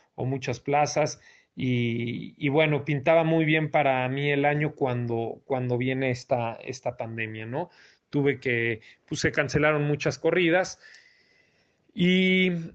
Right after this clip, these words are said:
y bueno, gracias a Dios, yo, una forma de prepararme yo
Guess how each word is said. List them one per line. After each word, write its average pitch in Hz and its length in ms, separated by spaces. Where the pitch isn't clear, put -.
y 170 80
bueno, 185 280
gracias 190 300
a 202 80
Dios, 196 340
yo, 196 720
una 185 200
forma 190 440
de 160 100
prepararme 151 720
yo 147 360